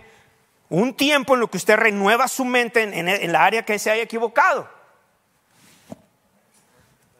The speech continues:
Por eso muchos cristianos andan, andan condenados, los condenados.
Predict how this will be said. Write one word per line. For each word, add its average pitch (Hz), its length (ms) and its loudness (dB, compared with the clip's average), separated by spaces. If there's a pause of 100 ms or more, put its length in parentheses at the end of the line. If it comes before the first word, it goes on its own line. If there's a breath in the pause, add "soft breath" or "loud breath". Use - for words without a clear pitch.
(920 soft breath)
Por 247 120 4
eso 294 120 -4
muchos 285 260 -6
cristianos 294 440 -4
andan, 269 260 -4
andan 277 260 -2
condenados, 240 640 -2
los 220 160 -8
condenados. - 680 -10